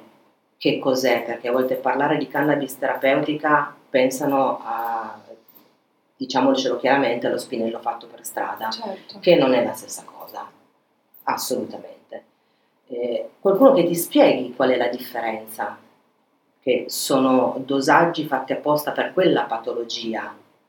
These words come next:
Speaker 1: sono cose create apposta per far star meglio quella persona. Quindi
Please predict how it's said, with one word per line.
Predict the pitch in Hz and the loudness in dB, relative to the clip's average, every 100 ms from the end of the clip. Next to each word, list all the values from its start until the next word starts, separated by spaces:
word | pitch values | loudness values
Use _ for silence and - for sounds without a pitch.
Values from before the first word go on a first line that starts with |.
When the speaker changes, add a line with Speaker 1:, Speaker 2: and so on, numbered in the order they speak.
| _ _ _ _ _ _ _ | _ _ _ _ _ _ _
Speaker 1:
sono | - - 262 - | -6 0 2 2
cose | 294 - | 2 0
create | - 139 - 139 | 0 2 2 0
apposta | - 151 170 - 156 - - _ _ _ | 0 0 2 2 -2 -4 -14 _ _ _
per | 151 147 | 0 2
far | - 143 | 2 0
star | - 143 | 2 2
meglio | 143 160 143 123 113 | 4 4 2 0 -2
quella | 113 110 | -4 -4
persona. | 117 - - 120 107 110 110 - _ _ _ _ _ - | -6 -10 -10 -6 -6 -6 -8 -14 _ _ _ _ _ -4
Quindi | 139 131 - | -2 -2 -8